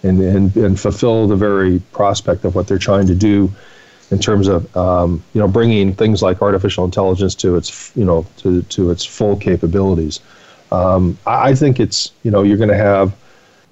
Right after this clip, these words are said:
uh, it's about a three-year build-out in what's going on here, and you've got some big, big, you know, potential winners there,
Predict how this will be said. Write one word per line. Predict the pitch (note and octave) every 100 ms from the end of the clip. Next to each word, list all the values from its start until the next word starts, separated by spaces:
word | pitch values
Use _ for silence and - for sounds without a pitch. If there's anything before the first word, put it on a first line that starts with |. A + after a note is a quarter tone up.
| _ _ _ -
uh, | G2+ G2+ G2 F#2+ F#2+
it's | - -
about | C3+ D3+
a |
three-year | C3 D3 C#3+ A2+
build-out | G#2+ A2 B2+ A#2+ - -
in | A2 G#2+
what's | A#2 -
going | A#2 A2+
on | G#2+ G#2
here, | G#2 A#2+ A#2+
and | G#2 G#2
you've | G#2+
got | G#2+ G#2
some | - F#2+
big, | G2 B2 G#2+
big, | G#2+ G#2+ G#2
you | A2+
know, | G2+
potential | F#2+ G#2 - A#2 G#2+ F2
winners | A#2 B2 G#2+
there, | G#2+ G#2+ G#2